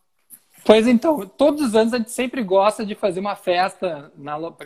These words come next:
na, na Rembe, a gente sempre convida todos os nossos clientes, amigos, fornecedores e, e a gente sempre gosta de criar uma festa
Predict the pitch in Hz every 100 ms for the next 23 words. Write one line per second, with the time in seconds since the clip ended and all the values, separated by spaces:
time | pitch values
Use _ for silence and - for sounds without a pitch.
0 | 151 170 147 135 131 139 143 156 185 202
1 | 214 185 185 170 151 - 190 190 196 175
2 | 139 170 170 170 165 170 156 - 202 190
3 | 165 - 165 165 196 190 165 151 139 -
4 | _ _ _ - 190 180 185 180 180 151
5 | 175 202 208 190 156 170 175 170 165 _
6 | _ _ 175 180 - 240 262 226 208 214
7 | 214 208 - 196 190 214 208 - 190 202
8 | - 233 220